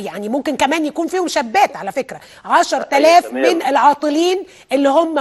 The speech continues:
Speaker 1: متعلمين درجة تعليم معينة، احنا عايزين واحد، حد يكشف على النور ويحصل النور، ليه ما نعملش ده؟
Speaker 2: بص يا فندم، انت دلوقتي حضرتك لو، لو انت عينت جديد،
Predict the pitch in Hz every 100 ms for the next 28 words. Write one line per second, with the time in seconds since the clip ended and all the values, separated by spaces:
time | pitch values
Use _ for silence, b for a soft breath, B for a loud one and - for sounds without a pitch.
0 | 247 269 269 254 269 277 330 294 302 285
1 | 277 269 220 311 294 277 247 302 330 B
2 | B 302 311 269 294 381 403 - - 302
3 | 359 - 359 - 254 269 339 359 226 247
4 | - 370 - 269 262 339 B B - 311
5 | 381 330 294 359 - 277 285 - _ _
6 | _ _ _ - 104 135 120 135 131 120
7 | - 120 131 117 127 139 123 127 120 104
8 | 95 95 95 98 123 - 123 107 - 98
9 | 95 127 156 - 101 101 131